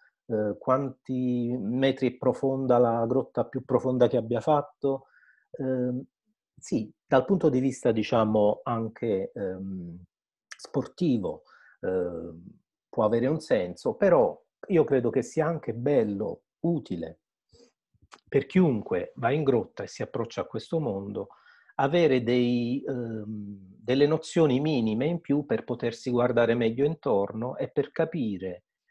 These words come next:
eh, come si sono formati quei luoghi, eh, quali sono i processi che li hanno plasmati, modellati, e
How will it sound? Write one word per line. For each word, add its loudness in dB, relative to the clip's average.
eh, -12
come 4
si -6
sono -8
formati -10
quei -8
luoghi, -14
eh, -12
quali 0
sono 2
i -2
processi -6
che -10
li -8
hanno -10
plasmati, -2
modellati, -4
e -4